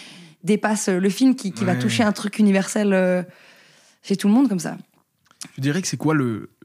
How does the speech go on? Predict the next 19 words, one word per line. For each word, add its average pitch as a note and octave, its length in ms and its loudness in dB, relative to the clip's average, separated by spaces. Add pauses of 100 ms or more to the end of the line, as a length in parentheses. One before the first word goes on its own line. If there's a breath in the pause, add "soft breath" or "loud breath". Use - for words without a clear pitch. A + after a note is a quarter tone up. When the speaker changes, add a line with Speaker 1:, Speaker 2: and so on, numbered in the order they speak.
Speaker 2:
justement A#2+ 440 -4
le, G#2+ 240 -2 (480)
si - 80 -18
tu, B2+ 160 -4
tu - 220 -8
devais A#2+ 340 0
résumer, C3+ 560 0
euh, G2+ 260 -4 (420)
ton B2 180 -2
envie, A#2+ 160 -2
c'est - 200 -4
dur, C3 200 0
hein, G2 160 -8 (260)
mais A2 260 -4 (300)
si - 140 -14
tu C#3+ 100 -4
devais C3+ 220 -2
résumer C#3+ 480 0
ton, A#2 500 -2